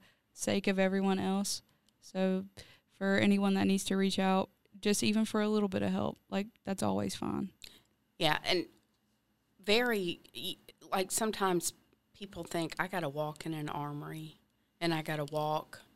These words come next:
Speaker 2: behind, near, like, near a commu-," that's not how it rolls. I mean, we will meet you anywhere. We're just people,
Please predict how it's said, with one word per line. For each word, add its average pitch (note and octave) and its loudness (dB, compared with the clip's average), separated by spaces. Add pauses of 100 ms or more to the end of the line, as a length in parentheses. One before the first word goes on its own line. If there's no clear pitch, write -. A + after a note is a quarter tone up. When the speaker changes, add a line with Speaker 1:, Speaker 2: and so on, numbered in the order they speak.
(160)
Speaker 2:
behind, D#3+ -6 (480)
near, D#3+ -6 (140)
like, D3+ 0
near D#3+ -2
a D3+ -8
commu-," - -14 (300)
that's G#3 -2
not E3+ 4
how D#3 0
it - -2
rolls. E3 -6 (220)
I F3+ 2
mean, F3+ 6
we G#3 2
will G3+ 2
meet E3+ 0
you D#3+ -4
anywhere. E3 -4 (360)
We're G3 0
just G3 -2 (280)
people, D#3+ -10